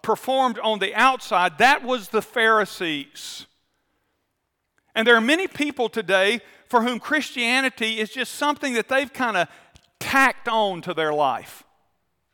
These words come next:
By the way, that won't get you through when the storms come. And storms are coming.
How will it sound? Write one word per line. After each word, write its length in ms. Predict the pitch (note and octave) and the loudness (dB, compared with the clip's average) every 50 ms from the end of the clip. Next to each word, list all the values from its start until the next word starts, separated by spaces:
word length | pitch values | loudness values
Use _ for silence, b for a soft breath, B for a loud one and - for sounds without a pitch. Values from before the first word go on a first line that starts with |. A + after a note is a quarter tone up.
| _ _ _ _ _ _ _ _ _ _ _ _ _ _ _ _ _ _ _ _ - | _ _ _ _ _ _ _ _ _ _ _ _ _ _ _ _ _ _ _ _ -2
By 220 | D#3+ G3+ G#3 G3 | 4 6 6 6
the 80 | F#3 F#3+ | 6 4
way, 120 | F3+ E3+ D#3 | 4 4 4
that 180 | F#3 F#3+ F#3 | 4 4 4
won't 160 | F#3+ F#3+ E3+ D#3+ | 2 -2 -4 -6
get 200 | E3+ D3+ - - | -8 -8 -8 -12
you 100 | D#3+ C3+ | -14 -14
through 280 | - D#3+ C#3+ C3+ B2+ | -12 -10 -10 -10 -8
when 100 | A#2+ A#2 | -10 -12
the 80 | A2+ A2 | -14 -16
storms 400 | - - B2+ A2 G#2 G#2 A2+ - | -16 -16 -16 -16 -16 -16 -18 -20
come. 260 | - - - - _ _ _ _ _ _ _ _ _ _ _ _ _ _ _ _ _ b b b b b b | -20 -20 -20 -20 _ _ _ _ _ _ _ _ _ _ _ _ _ _ _ _ _ b b b b b b
And 160 | E3+ D3 - | -16 -14 -14
storms 380 | - - F#3+ F3+ E3+ D3+ C3 | -10 -8 -6 -6 -6 -8 -10
are 80 | C3+ G#2+ | -12 -16
coming. 320 | - - A#2 F#2 F2 - | -14 -16 -16 -16 -18 -20